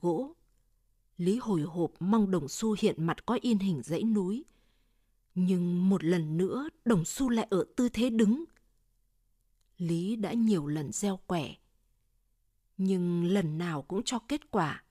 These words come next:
dù kết quả có nhiều lần xấu. Có gì đó không bình thường. Lý biết vậy, song nó không biết có chuyện gì đó sắp xảy ra. Không biết,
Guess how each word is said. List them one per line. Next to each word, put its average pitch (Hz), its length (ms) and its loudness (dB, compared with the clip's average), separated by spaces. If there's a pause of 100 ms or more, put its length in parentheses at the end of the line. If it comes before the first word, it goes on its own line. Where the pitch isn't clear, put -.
(460)
dù 180 220 2
kết - 340 -4
quả 151 240 0
có - 160 0
nhiều 226 260 6
lần 160 280 0
xấu. 190 400 -6 (1200)
Có 226 80 0
gì 190 220 -4
đó 185 540 -4
không 214 380 -2
bình 160 240 0
thường. 170 300 -6 (920)
Lý 175 240 -2
biết 226 280 -4
vậy, 165 240 -4 (760)
song 175 560 -2
nó 196 80 2
không 226 280 2
biết 302 180 4
có 233 140 2
chuyện - 240 2
gì 156 220 0
đó 160 260 -2
sắp - 220 -4
xảy - 260 0
ra. 202 400 -4 (800)
Không 165 420 -4
biết, 226 200 -4